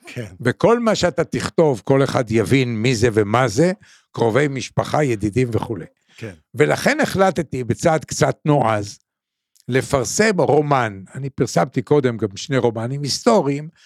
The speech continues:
Speaker 2: אבל פה זה רומן שעוסק ב-, בעולם האקדמי, בהשכלה הגבוהה,
Speaker 1: כן.
Speaker 2: בישראל, והניסיון שלי,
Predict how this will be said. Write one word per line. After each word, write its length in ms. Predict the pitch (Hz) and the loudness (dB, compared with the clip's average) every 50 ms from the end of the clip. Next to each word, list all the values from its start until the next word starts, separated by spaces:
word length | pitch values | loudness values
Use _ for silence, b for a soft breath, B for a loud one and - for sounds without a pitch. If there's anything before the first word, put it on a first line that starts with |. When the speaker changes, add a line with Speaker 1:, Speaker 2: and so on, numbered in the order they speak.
| b b b b - | b b b b -6
Speaker 2:
אבל 220 | 135 127 131 143 | -4 -2 -2 -4
פה 260 | 131 _ - 214 233 220 | -4 _ 2 4 4 4
זה 160 | 156 170 165 | 4 2 2
רומן 540 | 127 143 143 139 135 151 165 170 160 156 160 170 _ _ _ _ | 4 4 2 2 2 0 2 2 0 -2 -6 -14 _ _ _ _
שעוסק 680 | - - 147 127 120 107 - - 147 143 143 139 _ _ _ _ _ 117 107 | -10 -8 -6 -6 -6 -8 -6 -4 -2 -2 -2 -4 _ _ _ _ _ -4 -4
ב-, 240 | 117 110 110 110 110 - _ _ _ _ _ _ _ _ _ _ _ _ - | -2 -2 -2 -4 -6 -8 _ _ _ _ _ _ _ _ _ _ _ _ -12
בעולם 520 | 110 104 113 110 113 117 113 123 127 127 123 | -2 0 2 2 2 2 2 0 0 -2 -2
האקדמי, 1000 | 110 113 - _ - 120 117 - - 131 117 85 - 101 95 92 104 151 185 185 | -6 -8 -8 _ -4 -4 -4 0 0 -2 0 0 0 0 0 0 0 -2 -2 -2
בהשכלה 880 | 139 113 110 104 98 95 95 101 101 - - - 131 120 120 123 127 | 0 0 0 0 0 0 0 0 0 0 0 2 2 2 4 2 2
הגבוהה, 680 | 123 101 - 90 90 98 80 - - - 104 104 110 - - - _ _ B B B B B B B | 0 -2 -2 0 0 0 0 0 -4 -6 -6 -6 -6 -10 -12 -16 _ _ B B B B B B B
Speaker 1:
כן. 180 | B 113 104 90 _ - | B -18 -18 -18 _ -2
Speaker 2:
בישראל, 800 | 120 156 143 127 - - - 135 139 143 113 107 110 120 151 180 - _ _ _ _ _ _ _ _ _ - | 0 2 2 2 0 0 2 2 2 2 2 0 0 0 -2 -6 -14 _ _ _ _ _ _ _ _ _ -20
והניסיון 1400 | 117 101 101 139 190 247 311 339 302 - 147 175 175 160 156 160 156 151 156 - - 156 147 147 190 214 233 262 233 | -18 -10 -2 0 2 2 2 0 -2 -2 -2 -2 -2 -2 -2 -6 -10 -10 -10 -8 -6 -6 -4 -4 -2 -2 -2 -4 -4
שלי, 680 | - - - 202 196 202 254 285 294 277 262 233 247 | -8 -8 -10 -10 -10 -10 -8 -6 -4 -4 -4 -6 -8